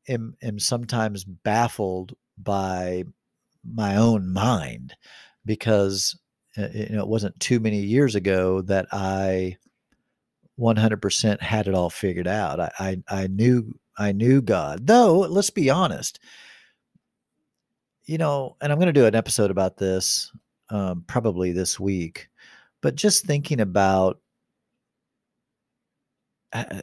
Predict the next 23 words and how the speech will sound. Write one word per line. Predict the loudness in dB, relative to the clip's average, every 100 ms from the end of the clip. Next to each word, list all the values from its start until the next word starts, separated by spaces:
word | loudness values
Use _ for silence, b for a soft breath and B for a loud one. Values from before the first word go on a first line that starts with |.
| -8 B B _ _
<sighs> | -20 -20 -20 _ _ _
this | -2 2
whole | 4 4 4
idea | 0 4 4 6 4
of, | 2 0 0 -4 _ -6
of, | -2 -2 -6 -18 _ _ -4
of | -2
a | -2
personal | -4 -16 -4 2 2 0 -4 -4 -4 -8 b b b -6
God, | 2 4 6 4 0 -2
that | -4 -4
when | -6 -4 -6 -4
I | 0 0 0 -4
pray, | -4 2 2 4 0 -2
he | -6 -4 -2 -4
hears | -2 0 -2 -4
me | -4 -2 -2 -2
and | -6 -6
then | -6 -4 0
moves | 4 4 2 -2
on | -2 -2
my | 0 0 -2
behalf. | -6 -8 -6 -6 -6 -10 -14 -18